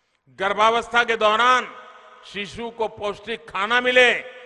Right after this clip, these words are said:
इसके लिए हमने मातृ वंदना योजना चलाई। महिलाओं के बैंक खाते में पैसे भेजने शुरू किए।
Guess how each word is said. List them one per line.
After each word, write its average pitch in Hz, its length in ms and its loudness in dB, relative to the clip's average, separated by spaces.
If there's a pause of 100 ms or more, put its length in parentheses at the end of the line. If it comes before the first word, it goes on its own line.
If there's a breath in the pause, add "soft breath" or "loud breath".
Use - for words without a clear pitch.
(160)
इसके 170 300 -8
लिए 180 160 -6
हमने 170 380 -8
मातृ 165 360 -6
वंदना 170 340 -6
योजना 165 460 -6
चलाई। 156 480 -6 (460 soft breath)
महिलाओं 214 500 0
के 240 140 -2
बैंक 214 420 0
खाते 220 300 -2
में 233 120 -2
पैसे 233 400 4
भेजने 240 400 0
शुरू 240 240 -8
किए। 220 480 -6